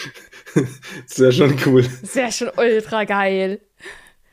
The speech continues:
Speaker 1: Mhm.
Speaker 2: Ah, schön. Ja, aber dann können wir es ja wirklich mehr aufnehmen, denn ich habe jetzt, ähm, ich habe mein Skillset, was Ukulele angeht,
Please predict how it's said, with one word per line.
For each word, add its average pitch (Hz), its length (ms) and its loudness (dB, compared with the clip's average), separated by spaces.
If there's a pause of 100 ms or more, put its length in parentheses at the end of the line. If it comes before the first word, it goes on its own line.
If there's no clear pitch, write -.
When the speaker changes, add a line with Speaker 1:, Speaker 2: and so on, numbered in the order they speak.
(280)
Speaker 1:
Mhm. 123 540 -2
Speaker 2:
Ah, 214 600 -10
schön. 269 400 -8
Ja, 240 120 0
aber 226 80 -2
dann 202 140 -4
können 240 160 -2
wir 220 40 -4
es 214 60 -8
ja 196 140 -6
wirklich 285 220 -6
mehr 311 180 -2
aufnehmen, 202 320 -4
denn 208 160 -4
ich 233 160 -12
habe 254 180 -4
jetzt, - 240 -12
ähm, 208 420 -4 (320)
ich 214 120 -6
habe 254 160 -4
mein 214 160 -8
Skillset, 269 800 -6
was 214 200 -10
Ukulele 240 460 -4
angeht, 190 480 -8